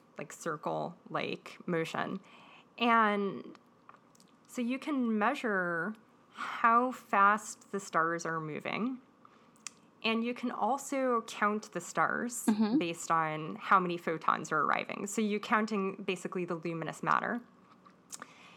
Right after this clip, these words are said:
Speaker 1: And using how fast things are moving, you can calculate how massive you think the galaxy is, um, based on, and you can also calculate how massive the galaxy is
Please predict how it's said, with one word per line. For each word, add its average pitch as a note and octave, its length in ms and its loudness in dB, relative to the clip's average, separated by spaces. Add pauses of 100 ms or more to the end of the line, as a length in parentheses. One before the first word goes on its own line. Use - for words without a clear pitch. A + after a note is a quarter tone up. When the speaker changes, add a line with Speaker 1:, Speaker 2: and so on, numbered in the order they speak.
(240)
Speaker 1:
And B3 560 2 (380)
using D4+ 480 -2
how A#3+ 160 4
fast A#3+ 480 4
things A#3+ 300 0
are G3+ 160 2
moving, F#3+ 800 -2
you A3 180 -2
can G#3+ 300 -2
calculate G#3 760 -2
how F#3+ 300 2
massive E3+ 680 0
you E3+ 100 -8
think E3 260 -10
the E3 80 -8
galaxy D3+ 760 -2
is, - 560 -8 (640)
um, F3 540 0 (320)
based G3+ 300 0
on, F3 420 2 (1900)
and A#3 200 4
you A3+ 60 0
can A3 160 -2
also C4 320 2
calculate F3+ 480 -2
how F3+ 140 0
massive D#3+ 420 0
the D#3 60 -8
galaxy C#3+ 440 -2
is - 360 -6